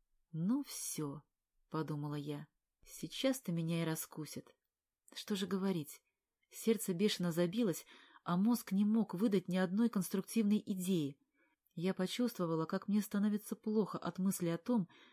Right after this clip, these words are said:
что остаток дней я могу провести в тюрьме, если не придумаю, как выбраться отсюда и вернуться в свой две тысячи двадцать первый год. Мне ничего не оставалось, как сделать вид, что мне реально очень плохо.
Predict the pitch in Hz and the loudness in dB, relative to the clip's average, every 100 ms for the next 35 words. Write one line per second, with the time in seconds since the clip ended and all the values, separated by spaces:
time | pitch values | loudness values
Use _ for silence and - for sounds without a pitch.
0 | _ - - 208 196 233 220 185 185 220 | _ -10 -2 0 2 2 2 2 2 4
1 | 254 170 170 185 214 196 185 175 - 190 | 4 4 2 2 0 0 0 0 -2 -2
2 | - 185 190 247 214 160 175 185 170 175 | -2 0 2 2 0 0 -2 0 -2 0
3 | 180 233 214 196 - _ - 240 214 170 | 0 2 2 2 -2 _ 2 4 4 2
4 | 208 180 175 - - 165 - - 254 160 | 0 2 0 -2 -4 -4 -6 -2 0 -2
5 | - - _ _ 180 170 180 220 - - | -6 -20 _ _ 0 2 2 0 0 -6
6 | - 180 185 139 156 185 - - 156 185 | -4 0 0 0 -2 -2 -4 -6 -2 -2
7 | - 170 185 180 180 170 175 139 - _ | -2 -4 0 2 2 2 0 -2 -8 _
8 | _ _ _ _ _ _ 185 202 240 226 | _ _ _ _ _ _ -2 2 4 4
9 | - 208 196 185 - 196 233 240 - 185 | 2 2 2 0 0 0 2 2 0 -2
10 | 165 156 175 170 196 254 - - 175 175 | -2 2 2 2 2 0 0 -4 -2 0
11 | 165 185 220 202 - 160 - 160 160 156 | 0 2 2 0 -2 -8 -6 -6 -6 -4
12 | 147 135 - | -4 -4 -8